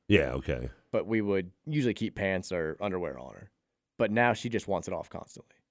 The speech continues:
Speaker 1: Yeah,
Speaker 2: And
Speaker 1: I think all
Speaker 2: she's
Speaker 1: kids go through that phase, though.
Speaker 2: But she also, like, she, she's manipulative.
Speaker 1: I'm still halfway in that phase.
Speaker 2: She'll, you know, I mean, yeah, we, I'd love to be naked all the time, but she,
Speaker 1: <laughs>
Speaker 2: she'll take her shirt off and be like, "It was soggy."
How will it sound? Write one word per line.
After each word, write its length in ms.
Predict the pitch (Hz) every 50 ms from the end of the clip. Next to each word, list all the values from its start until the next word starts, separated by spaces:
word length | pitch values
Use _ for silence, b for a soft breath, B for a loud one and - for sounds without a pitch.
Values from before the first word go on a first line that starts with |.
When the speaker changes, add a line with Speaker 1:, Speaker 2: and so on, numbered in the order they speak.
| _ -
Speaker 1:
Yeah, 260 | - 240 220 196 170
Speaker 2:
And 100 | - -
Speaker 1:
I 120 | - 269
think 180 | 294 277 - -
all 120 | 117 107
Speaker 2:
she's 80 | 123 120
Speaker 1:
kids 200 | 113 101 87 -
go 140 | - 90 80
through 160 | 73 - 76
that 220 | 71 69 69 - -
phase, 300 | 69 67 65 64 58 -
though. 340 | 67 65 64 64 64 - - -
Speaker 2:
But 120 | 175 175
she 100 | - - -
also, 300 | - - 196 - - 180
like, 160 | 165 160 151 -
she, 280 | - - 151 151 147 -
she's 220 | - - 151 147 139
manipulative. 480 | 151 160 160 107 101 92 - - - _ -
Speaker 1:
I'm 80 | 160
still 180 | 165 - 190 120
halfway 380 | 90 107 98 87 - 87 82 82
in 80 | 78 71
that 160 | 65 64 -
phase. 340 | - 65 64 64 65 64 -
Speaker 2:
She'll, 400 | - - - 151 160 147 147 156
you 80 | 147 135
know, 100 | 120 107
I 160 | 92 85 92
mean, 200 | 98 98 95 92 -
yeah, 140 | - - 98
we, 140 | 87 90 92
I'd 280 | 95 98 - 98 110 110
love 160 | 104 120 123
to 60 | -
be 80 | 73 80
naked 240 | 80 80 80 - 95
all 60 | 92
the 40 | 90
time, 220 | - 120 117 110 98
but 120 | 101 -
she, 500 | - - 165 180 175 160 156 156 151 - - - - -
Speaker 1:
<laughs> 180 | - - -
Speaker 2:
she'll 200 | - - - 170
take 180 | - 170 156 135
her 80 | 127
shirt 220 | - - - - -
off 180 | 139 123 120
and 80 | 127 120
be 100 | 120 127 123
like, 180 | 120 113 - - -
"It 60 | 147
was 160 | 117 110 -
soggy." 520 | - - 98 85 73 69 69 - - _